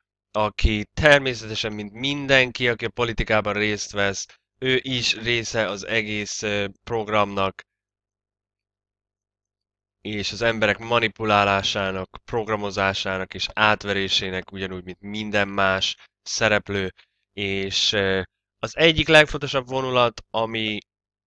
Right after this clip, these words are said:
ami Amerikában jelenleg történik, az a Trump melletti és a Trump ellenes tábornak a szembeállítása, ö, és nagyon, ö, kifinomult módszereket csinálják. Ugye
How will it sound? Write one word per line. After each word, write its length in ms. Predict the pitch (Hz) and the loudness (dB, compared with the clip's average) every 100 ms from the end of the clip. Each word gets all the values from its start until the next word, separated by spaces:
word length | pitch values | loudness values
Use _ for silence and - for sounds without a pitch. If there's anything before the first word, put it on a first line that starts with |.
| _ _ _ | _ _ _
ami 180 | 117 113 | -4 -2
Amerikában 580 | 123 123 113 117 107 | 0 0 2 0 2
jelenleg 440 | 107 120 117 110 107 | 2 4 4 2 0
történik, 500 | - 110 - 104 - | -4 -4 -4 -6 -6
az 420 | - 101 98 92 92 _ _ _ _ _ | -2 -2 -2 -4 -12 _ _ _ _ _
a 220 | - 98 95 _ _ _ | -4 -2 -4 _ _ _
Trump 380 | 143 127 120 104 _ _ _ _ _ _ - | 4 4 4 -2 _ _ _ _ _ _ -10
melletti 800 | 110 127 120 113 107 - 104 | 4 6 6 4 0 -4 -6
és 260 | 95 101 - | -6 -10 -10
a 40 | |
Trump 280 | 104 110 104 _ _ | -8 -8 -8 _ _
ellenes 580 | - 117 110 104 98 - - | 2 4 4 0 -4 -6 2
tábornak 960 | 101 98 95 95 92 90 _ _ 98 | 4 4 2 -2 -4 -6 _ _ -12
a 60 | 107 | -8
szembeállítása, 1200 | - 123 113 110 104 98 98 95 92 - 95 92 _ _ _ _ _ _ _ - | -4 -2 4 6 6 4 0 -2 -2 -4 -6 -8 _ _ _ _ _ _ _ -12
ö, 340 | 98 95 92 | -8 -6 -8
és 280 | 92 107 - | -10 -8 -8
nagyon, 540 | 131 139 139 131 120 | -4 0 2 2 2
ö, 260 | 117 110 107 - _ | 2 2 0 -6 _
kifinomult 460 | - 127 123 113 - | -6 -4 -4 -4 -6
módszereket 540 | 120 113 117 104 104 | -6 -2 -2 0 -2
csinálják. 360 | - 120 107 107 | -2 0 0 -4
Ugye 260 | 107 107 | -2 -2